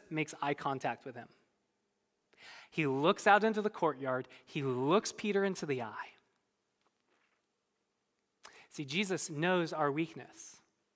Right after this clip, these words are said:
Jesus knows that as he's on trial for his life and these guys are making fools of themselves, his beloved Peter is out there in the courtyard making a fool of himself.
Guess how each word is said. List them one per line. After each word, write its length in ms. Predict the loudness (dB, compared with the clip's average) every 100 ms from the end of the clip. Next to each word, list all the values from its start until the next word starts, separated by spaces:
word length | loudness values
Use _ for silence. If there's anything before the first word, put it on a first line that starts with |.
| -20 -20 -8
Jesus 460 | 2 4 6 4 4
knows 220 | 4 4
that 140 | 0
as 180 | 0 -2
he's 180 | -2 4
on 160 | 4
trial 360 | 4 6 8 8
for 160 | 6 -4
his 140 | -2
life 400 | 0 2 2 -2
and 80 | -4
these 140 | 0
guys 260 | 6 6 6
are 60 |
making 260 | 2 0 -2
fools 560 | -6 -4 -2 0 0 -2
of 80 |
themselves, 720 | -4 -6 -6 -6 -6 -10 -16 -20 -20 -20 -20 -20 -20 -20 _ _ _ -2
his 160 | -2
beloved 440 | 4 8 8 6 0
Peter 260 | 2 4
is 80 | 8
out 180 | 8 8
there 120 | 4
in 60 | 4
the 40 |
courtyard 460 | 2 0 2 0 2
making 260 | 2 0
a 20 |
fool 240 | -2 -2 0
of 80 | -2
himself. 600 | -6 -8 -12 -16 -20